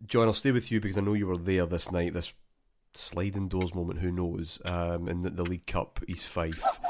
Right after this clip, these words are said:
Um, nil nil, uh, Ali missed a penalty.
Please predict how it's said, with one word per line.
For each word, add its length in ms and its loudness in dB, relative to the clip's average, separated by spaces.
Um, 400 0
nil 220 4
nil, 460 6
uh, 260 2
Ali 220 2
missed 260 -2
a 40 -4
penalty. 880 4